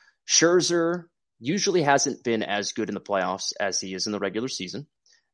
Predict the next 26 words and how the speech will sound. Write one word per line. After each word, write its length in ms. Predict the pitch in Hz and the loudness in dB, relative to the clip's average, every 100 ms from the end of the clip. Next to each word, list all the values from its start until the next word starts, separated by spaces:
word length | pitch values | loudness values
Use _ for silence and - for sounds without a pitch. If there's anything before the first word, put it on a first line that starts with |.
| _ | _
And, 540 | 104 98 95 92 90 87 - | -2 0 0 0 -4 -10 -6
um, 360 | 98 92 90 87 | -2 -2 -4 -6
we 100 | 107 | -4
did 220 | 120 131 | 0 4
see 140 | - | 4
that 140 | 139 131 | 6 4
a 40 | |
little 180 | 123 120 | 4 2
bit 140 | 127 | 2
last 360 | 98 101 98 - | 2 2 0 -2
year. 180 | 104 107 | 0 0
And 180 | 117 117 | 0 2
Verlander, 580 | 117 170 208 165 139 127 - | 6 6 6 4 4 2 0
as 140 | 117 | -2
great 220 | - 120 | 0 0
as 100 | 117 | 0
he 80 | 117 | -2
was 300 | 104 123 120 | 2 2 4
last 320 | 110 98 - | 0 0 -4
year, 180 | 107 104 | -4 -4
if 180 | - 104 | -4 -4
he 120 | 110 | -2
had 240 | 110 123 117 | 4 4 4
any 240 | 113 107 | -2 -4
poor 280 | 95 - 123 | -6 -2 0
stretches, 600 | 117 - 92 - 92 - | 0 -2 -6 -8 -8 -8